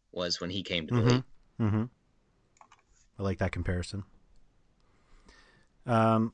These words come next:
Speaker 2: let's go to the next game, seven o'clock Eastern, Philadelphia home against, uh, San Jose. Uh, Philly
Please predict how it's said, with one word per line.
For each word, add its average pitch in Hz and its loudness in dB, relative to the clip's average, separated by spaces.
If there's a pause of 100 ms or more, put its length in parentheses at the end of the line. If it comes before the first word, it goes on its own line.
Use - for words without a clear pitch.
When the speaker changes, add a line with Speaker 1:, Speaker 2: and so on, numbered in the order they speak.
Speaker 2:
let's 131 0
go 160 8
to 147 10
the 135 8
next 131 4
game, 135 2
seven 127 4
o'clock 120 2
Eastern, 123 2
Philadelphia 120 4
home 113 2
against, 110 0 (180)
uh, 98 -2
San 120 4
Jose. 107 4 (680)
Uh, 104 0
Philly 139 2